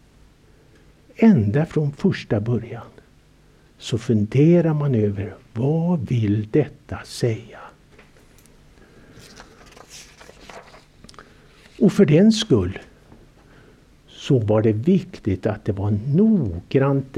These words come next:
nedtecknat. För det var ju bara då man kunde veta exakt vad profeten hade sagt.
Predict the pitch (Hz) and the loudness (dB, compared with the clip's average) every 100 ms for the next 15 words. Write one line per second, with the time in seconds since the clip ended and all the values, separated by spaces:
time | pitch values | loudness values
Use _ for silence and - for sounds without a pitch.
0 | - 147 170 180 98 - - - 143 - | -4 0 2 2 0 -4 -12 -2 -2 -2
1 | - 98 98 113 - - - _ _ 135 | -8 -8 -6 -12 -16 -20 -20 _ _ -2
2 | 139 143 139 135 135 139 185 120 123 156 | 0 2 2 2 2 2 0 -2 -2 2
3 | 202 202 170 156 135 135 170 - - 120 | 2 2 0 0 0 2 2 2 -2 -4
4 | 139 - - 196 - - - 202 196 - | -4 -10 -4 -4 -4 -12 -6 -6 -4 -6
5 | 202 - 92 - - 117 147 180 208 - | -6 -6 -6 -8 -8 -6 -4 -2 -2 -2
6 | - 285 - - _ - | -8 -8 -10 -20 _ -18